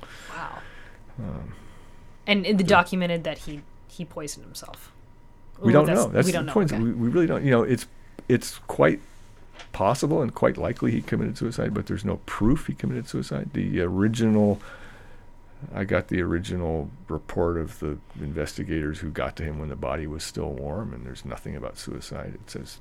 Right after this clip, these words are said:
Speaker 2: "Death
Speaker 1: Wow.
Speaker 2: appears to be due to violence,"
Speaker 1: Really?
Speaker 2: which is a very broad term, but the, the death was caused by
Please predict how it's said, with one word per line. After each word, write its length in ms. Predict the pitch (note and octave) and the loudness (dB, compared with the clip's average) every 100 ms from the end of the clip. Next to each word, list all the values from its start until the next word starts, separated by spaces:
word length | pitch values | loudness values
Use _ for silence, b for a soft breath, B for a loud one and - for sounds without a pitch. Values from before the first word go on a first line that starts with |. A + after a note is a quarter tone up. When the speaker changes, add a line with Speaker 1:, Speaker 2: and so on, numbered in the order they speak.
| C3+ | -8
Speaker 2:
"Death 260 | B1 - | -6 -6
Speaker 1:
Wow. 80 | E2 - | -8 -8
Speaker 2:
appears 280 | - - | -8 -8
to 80 | - | -8
be 100 | - | -12
due 260 | C2 B1+ B1+ - | -10 -10 -10 -10
to 100 | - | -12
violence," 1000 | - B1 E2+ D2 - - - - - G#3+ - | -8 -6 -4 -4 -6 -10 -16 -18 -20 -16 -6
Speaker 1:
Really? 300 | E3 G3+ C4+ | 2 4 4
Speaker 2:
which 80 | - | 0
is 40 | |
a 20 | D#2 | -4
very 200 | D2 C#2+ | -4 -6
broad 440 | - C2 C#2+ C#2+ | -4 -4 -4 -6
term, 440 | - F2+ A2 - - | -6 -6 -6 -10 -12
but 140 | - | -14
the, 80 | - | -14
the 160 | - - | -12 -12
death 340 | - A#1+ - | -10 -12 -12
was 100 | - | -14
caused 480 | - - D#2+ A2 - | -12 -10 -8 -8 -10
by 160 | - | -10